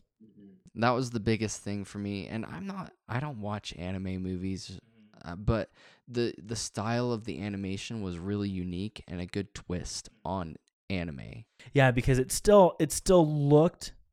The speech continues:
Speaker 2: visually like any other Pixar movie, you
Speaker 1: Yeah.
Speaker 2: know? But those little things they do, the zoom ins, the the, like,
Speaker 1: The homages.
Speaker 2: the homages and the way they accentuate certain, um,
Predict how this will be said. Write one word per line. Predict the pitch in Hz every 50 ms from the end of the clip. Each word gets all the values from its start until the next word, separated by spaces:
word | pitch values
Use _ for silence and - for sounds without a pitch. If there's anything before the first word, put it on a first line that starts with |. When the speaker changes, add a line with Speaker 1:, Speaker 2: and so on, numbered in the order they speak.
| _ -
Speaker 2:
visually | 135 123 123 139 139 139 156 165 160 160 165 170
like | 160 139 123 123 135 143
any | 135 131 135 131 127
other | 123 123 110
Pixar | - - 123 113 - - 107 95 98
movie, | 98 92 92 95 95 101 - -
you | 120 113
Speaker 1:
Yeah. | 113
Speaker 2:
know? | 110 113 117 - - - - - - -
But | - 131 -
those | - 135 123 120
little | 123 127 131 139 151 160 156
things | - - - 139 139 139 135 120
they | 127 120 120
do, | 110 - 131 127 123 117 110 104
the | 95 101 98
zoom | 110 131 135 139 135 131
ins, | 127 127 127 123
the | 117 117 110 107 101 98 - - - - - _ _ _ -
the, | 135 131 110 120 110 104 101
like, | 95 95 - - - _ _ -
Speaker 1:
The | 127 -
homages. | - 117 110 104 101 98 92 90 98 - - - - -
Speaker 2:
the | 139 131
homages | 123 123 127 120 127 123 123 131 131 -
and | - 147 139 135
the | 131
way | 131 139 139
they | 135 123
accentuate | - - - - 143 127 123 - - 143 131 127 127 131 135 - - - - -
certain, | - - - - 127 123 123 123 120 127
um, | 120 113 110 107 104 98 98 98 110